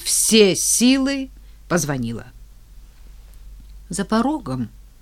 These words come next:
никто на меня не напал, не связал, не заткнул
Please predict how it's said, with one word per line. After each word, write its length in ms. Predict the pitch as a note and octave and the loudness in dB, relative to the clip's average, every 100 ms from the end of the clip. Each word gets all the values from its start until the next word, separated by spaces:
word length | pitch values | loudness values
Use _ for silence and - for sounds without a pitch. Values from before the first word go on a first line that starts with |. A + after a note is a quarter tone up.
| - - | -20 -6
никто 300 | G3 G#3+ - | -2 0 2
на 80 | C4 | 4
меня 260 | C4+ C4 B3+ | 4 4 6
не 120 | B3 | 6
напал, 580 | B3 B3+ - B2+ A2 G#2+ - - - - - - - - - - | 4 2 -6 -10 -10 -14 -20 -20 -20 -20 -20 -20 -20 -20 -6 4
не 160 | A#3+ | 4
связал, 640 | B3+ A3+ G#3+ E3+ B2 A#2 D#3+ - - - - | 6 2 2 0 -6 -8 -12 -16 -20 -8 0
не 160 | F#3+ | 2
заткнул 640 | D#3+ D#3+ - - F#3+ A#3 | 2 -2 -4 -2 0 0